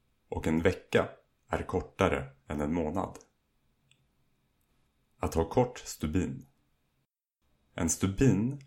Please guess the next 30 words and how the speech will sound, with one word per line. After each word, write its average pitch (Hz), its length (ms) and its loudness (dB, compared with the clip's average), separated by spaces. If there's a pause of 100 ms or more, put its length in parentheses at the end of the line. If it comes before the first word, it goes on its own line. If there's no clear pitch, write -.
är - 100 -2
den 76 240 2
tråd - 540 0
som 80 180 0
sitter - 480 -2
på - 140 -8
till 76 160 -2
exempel 73 440 -4
raketer 78 920 -2
och - 180 -4
dynamit. 80 760 -4 (840)
Man 80 280 2
tänder 85 320 4
eld 82 460 2 (220)
på 82 100 -2
stubinen 76 720 0 (260)
och 80 200 0
när 78 160 4
den 80 120 2
brunnit 80 360 0
ner 78 580 0
så - 140 -4
exploderar 78 880 0
dynamiten. 73 720 -4 (1200)
En 85 240 2
kort 135 280 2
stubin 71 580 -4 (100)
brinner 76 400 0
ner 80 400 2 (100)
fortare - 540 2